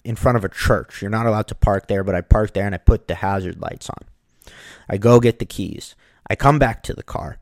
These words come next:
I try to start the car, and the car won't start. The engine's dead. And I'm sitting there, I'm like, "Oh, fuck me." Like, I was like, "Why am, why is the universe punishing me? Is it because, is it because I bullshitted the parking attendant?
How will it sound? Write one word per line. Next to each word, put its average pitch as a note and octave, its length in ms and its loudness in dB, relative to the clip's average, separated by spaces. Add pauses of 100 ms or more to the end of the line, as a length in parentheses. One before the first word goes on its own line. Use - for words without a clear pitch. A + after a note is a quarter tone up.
(340)
I - 80 -4
try D3 220 4
to D3+ 80 2
start - 240 0
the - 80 -10
car, F#2+ 320 -2 (120)
and B2 140 -2
the A#2 60 4
car A#2+ 240 6
won't G#2+ 200 0
start. - 280 -8 (500)
The B2 220 2
engine's A#2+ 420 0
dead. - 240 -10 (180)
And A2 80 -4
I'm A#2+ 120 0
sitting B2 360 2
there, A#2 140 2
I'm A2 160 0
like, G2+ 180 -6
"Oh, - 240 -6 (360)
fuck - 400 2
me." F#2 340 -6 (300)
Like, G2+ 340 -8 (580)
I A2 100 -2
was A2 120 -2
like, A2+ 140 -2
"Why C3+ 340 6
am, D#3+ 240 -2
why B2+ 300 2
is B2+ 200 -2
the A#2+ 100 -8
universe G#2+ 580 0
punishing G2 600 -2
me? - 220 -14
Is A2 180 -6
it G#2 80 -10
because, A#2 680 0 (1300)
is A#2+ 140 0
it A#2 80 -2
because A2 500 0
I - 140 -2
bullshitted G#2 680 -2
the F#2 80 -8
parking G#2 400 -4
attendant? G#2 580 -6